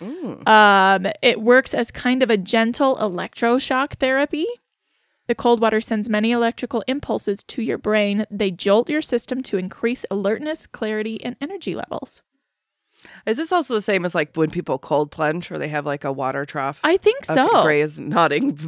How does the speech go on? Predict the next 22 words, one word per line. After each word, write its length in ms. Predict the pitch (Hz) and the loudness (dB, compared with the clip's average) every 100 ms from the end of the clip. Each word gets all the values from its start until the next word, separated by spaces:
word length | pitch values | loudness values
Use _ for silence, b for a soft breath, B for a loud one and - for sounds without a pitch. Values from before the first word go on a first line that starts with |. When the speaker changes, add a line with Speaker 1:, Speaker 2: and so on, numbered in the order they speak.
| 165 165 | -8 -6
Speaker 1:
<laughs> 300 | 180 - _ | -8 -10 _
Speaker 2:
Yeah. 400 | 240 381 170 82 - | 0 4 4 2 -2
Speaker 1:
aggressively. 640 | 165 147 139 139 120 - b b 247 | 0 0 0 -6 -10 -12 b b 0
Speaker 2:
I 80 | |
think 200 | 247 370 | 2 0
so. 360 | - 294 233 214 _ _ | 2 6 6 2 _ _
So 300 | - 269 - _ _ - | 6 6 6 _ _ -2
that's, 380 | 240 247 - | 0 0 -2
uh, 500 | 247 220 220 202 185 - _ _ _ _ | 0 2 2 2 0 -4 _ _ _ _
that's 380 | 226 226 - - | 0 2 0 0
reason 260 | 233 226 233 | 0 4 4
number 180 | 233 | 4
one. 200 | 262 202 214 | 2 2 0
Reason 220 | 247 269 | 0 0
number 160 | 262 | -2
two 200 | 277 381 | 0 2
is 100 | 349 | 2
it 100 | 247 | 2
helps 320 | - 269 311 - | 0 -2 -2 -4
improve 400 | 269 - 202 196 | -4 0 0 0
your 80 | |
metabolism. 720 | 214 226 - 370 220 - 90 | -6 -4 -2 0 0 -2 -8